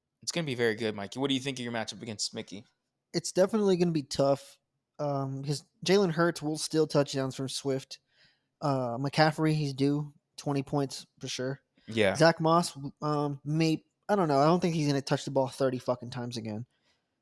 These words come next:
Speaker 2: Uh, Devonta Smith, you know, he's good, but Washington's defense, I, I can trust in the
Speaker 1: Mm-hmm.
Speaker 2: secondary.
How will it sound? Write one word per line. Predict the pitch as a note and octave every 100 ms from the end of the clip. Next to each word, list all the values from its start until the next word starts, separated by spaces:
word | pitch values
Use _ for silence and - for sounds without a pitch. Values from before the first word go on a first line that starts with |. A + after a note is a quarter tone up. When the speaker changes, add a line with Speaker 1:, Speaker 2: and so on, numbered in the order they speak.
| _
Speaker 2:
Uh, | C#3 C3 B2 A2+ _ _ _ _ -
Devonta | C#3+ D3 D#3 D#3
Smith, | - D#3+ E3 - - _ _ _ _ _ _ _ _ -
you | C3+
know, | B2 B2+ C3+ _ _ _ _ _ _ _ _ _ - - - - - - -
he's | D#3 C#3
good, | C#3+ D#3+ D3+
but | D3 C#3
Washington's | C#3+ C#3+ - D3+
defense, | C#3+ C#3+ D3 C#3+ -
I, | D3+ C#3+ B2 C3+
I |
can | - C3+
trust | C#3 C3 C#3
in |
the | C3+
Speaker 1:
Mm-hmm. |
Speaker 2:
secondary. | D3+ C3 C#3 C3+ C#3+